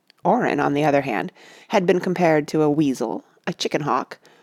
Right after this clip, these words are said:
a parsnip, and the colour of mustard yellow.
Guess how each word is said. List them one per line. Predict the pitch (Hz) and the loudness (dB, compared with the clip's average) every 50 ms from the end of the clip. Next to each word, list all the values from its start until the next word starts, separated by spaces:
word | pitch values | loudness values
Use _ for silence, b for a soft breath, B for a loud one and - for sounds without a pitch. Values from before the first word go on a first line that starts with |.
| b b | b b
a | - | -10
parsnip, | - - - 175 160 156 - - 170 - - - b b b b b b b b | -8 -2 0 0 0 0 -2 -6 -6 -8 -8 -14 b b b b b b b b
and | - 285 277 233 | -4 -4 -2 -2
the | 220 208 | -2 -4
colour | - - 214 190 185 170 156 | 0 2 2 4 4 4 2
of | 160 160 | 2 0
mustard | 156 143 160 - - 165 156 151 | -2 -4 -4 -4 -4 -2 0 0
yellow. | 151 156 165 151 - - - 170 | 2 2 2 0 0 -2 -6 -10